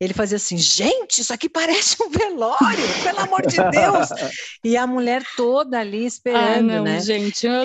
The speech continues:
Speaker 3: eu, eu tô achando muito radical esse discurso contra
Speaker 1: Não,
Speaker 3: as
Speaker 1: não, mas eu,
Speaker 3: surpresas.
Speaker 1: a-, eu sempre digo assim: ó,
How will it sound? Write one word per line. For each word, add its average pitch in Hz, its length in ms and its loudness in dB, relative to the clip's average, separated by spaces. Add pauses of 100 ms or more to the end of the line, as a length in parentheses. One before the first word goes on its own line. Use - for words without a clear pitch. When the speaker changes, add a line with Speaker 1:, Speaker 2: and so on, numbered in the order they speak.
Speaker 3:
eu, 233 320 -2
eu 247 180 0
tô 254 140 -2
achando 254 380 -2
muito 269 240 0
radical 262 480 -2
esse 214 180 -8
discurso 208 460 -6
contra 220 160 2
Speaker 1:
Não, 180 140 0
Speaker 3:
as 202 120 -2
Speaker 1:
não, 214 260 2
mas 180 220 0
eu, 226 120 4
Speaker 3:
surpresas. 214 240 -2
Speaker 1:
a-, - 60 0
eu 214 80 0
sempre 277 300 -2
digo 262 200 -4
assim: 269 240 -4
ó, 151 140 -4